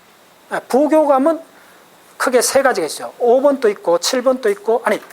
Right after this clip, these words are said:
세 가지. 구 번, 칠 번, 칠 번, 구 번, 십 번이요. 요게 세 개 대표적으로 부교감이요. 아시겠어요? 예. 물론 칠 번에도 교감 성분도 있긴 있어요. 다 같이 섞여 있어요. 근데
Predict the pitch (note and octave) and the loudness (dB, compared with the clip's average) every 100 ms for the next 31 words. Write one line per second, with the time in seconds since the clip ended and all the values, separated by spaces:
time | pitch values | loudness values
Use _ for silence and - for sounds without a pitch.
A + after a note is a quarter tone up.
0 | - - G#3 D#3+ - - - - B3+ C#4+ | -6 -2 -2 -2 -10 -20 -20 -2 0 4
1 | D#4 D4+ B3+ - _ _ _ - - - | 2 0 -8 -20 _ _ _ -20 -6 -2
2 | C#4+ C4+ C4+ B3+ G3 - _ - - D#4 | 2 2 2 0 -4 -20 _ -4 0 2
3 | D#4+ C#4+ A3+ B3+ C4 B3+ - _ _ - | 2 0 2 0 0 -8 -20 _ _ -6
4 | - - F3+ C3 - - G#3 D#4 D4 - | -6 -4 -6 -6 -20 -2 0 2 0 0
5 | C4+ B3 A#3+ G#3 G#3 G#3+ G#3 G#3+ G#3 G3 | 0 0 0 -6 -6 -14 -8 -6 -2 -2
6 | C#3 A2 - - _ _ _ D#3+ D#3 D#3+ | -2 -10 -20 -20 _ _ _ -14 -14 -12
7 | F#3+ G#3 _ _ _ _ _ _ _ _ | -12 -14 _ _ _ _ _ _ _ _
8 | E3+ - - - - - - C4+ F4+ - | -12 -12 -16 -20 -20 -20 -10 -6 -4 0
9 | F#4 F4+ F#4 C#4 B3 B3+ E4 D#4 - C#4+ | 2 2 2 2 2 2 2 2 0 -4
10 | C4 F#3+ F4 D4 C4 G3+ D3 A3+ - _ | -2 -2 0 0 0 -2 -2 -6 -8 _
11 | - - - B3 - C4+ D4 - E3+ E3+ | -6 -4 -4 -8 -8 -4 -4 -2 -6 -2
12 | C#4 | 0